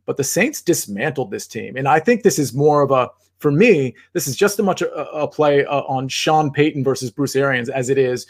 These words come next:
you know, Drew Brees versus Tom Brady or the Saints versus the Buccaneers. But again,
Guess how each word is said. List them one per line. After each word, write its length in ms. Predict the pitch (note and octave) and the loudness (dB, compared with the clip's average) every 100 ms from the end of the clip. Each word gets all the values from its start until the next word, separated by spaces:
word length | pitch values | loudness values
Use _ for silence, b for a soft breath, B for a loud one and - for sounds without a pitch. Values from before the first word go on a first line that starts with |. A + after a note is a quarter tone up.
| b b | b b
you 100 | D3 | 0
know, 140 | B2+ | 0
Drew 260 | - C#3 A#2 | 2 0 0
Brees 320 | C3+ B2 A#2 | -2 -2 -2
versus 300 | C3+ B2+ A#2+ | -4 -4 -6
Tom 260 | B2+ B2 | -4 -2
Brady 240 | A#2 A#2+ B2+ | 0 0 0
or 220 | C3 B2+ | -4 -6
the 60 | A#2+ | -6
Saints 340 | - B2 A#2 | -6 -8 -6
versus 280 | B2+ A#2 A2 | -10 -10 -10
the 80 | A2+ | -6
Buccaneers. 400 | A#2 - B2 - | -6 -6 -8 -4
But 140 | A#2+ | -6
again, 480 | G2 E3+ F3+ A#2 | 0 2 2 0